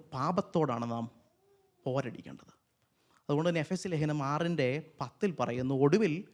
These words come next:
കർത്താവിലും അവൻ്റെ അമിത ബലത്തിലും ശക്തിപ്പെടും." പാപത്തോടുള്ള ബന്ധത്തിലാണ് പൗലോസ് ശ്ലീഹ അവിടെ പറയുമ്പം പറയുന്നത്, ഒടുവിൽ കർത്താവിൽ നാം ബലപ്പെടണം. ഈ, ഇതിൻ്റെ മേൽ ജയം തരുവാൻ കർത്താവിന് നമ്മളെ കൊണ്ട് സാധിപ്പിക്കും.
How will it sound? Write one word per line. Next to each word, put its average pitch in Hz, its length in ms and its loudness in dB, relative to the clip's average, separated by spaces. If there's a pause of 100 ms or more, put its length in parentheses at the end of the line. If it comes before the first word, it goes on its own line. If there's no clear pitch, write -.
(380)
കർത്താവിലും 185 580 4
അവൻ്റെ 147 300 4
അമിത 175 420 4
ബലത്തിലും 139 440 2
ശക്തിപ്പെടും." 131 480 -4
പാപത്തോടുള്ള 190 600 4
ബന്ധത്തിലാണ് 180 460 -4
പൗലോസ് 165 260 4
ശ്ലീഹ 175 180 8
അവിടെ 160 260 4
പറയുമ്പം 185 360 -2
പറയുന്നത്, 147 340 -2 (480)
ഒടുവിൽ 127 400 0 (280)
കർത്താവിൽ 170 600 0
നാം 147 140 2
ബലപ്പെടണം. 131 720 0 (560)
ഈ, 131 140 -4 (260)
ഇതിൻ്റെ 190 320 6
മേൽ 175 200 8
ജയം 143 380 4
തരുവാൻ 127 480 -2 (140)
കർത്താവിന് 139 500 0
നമ്മളെ 123 220 0
കൊണ്ട് 120 200 4
സാധിപ്പിക്കും. - 600 0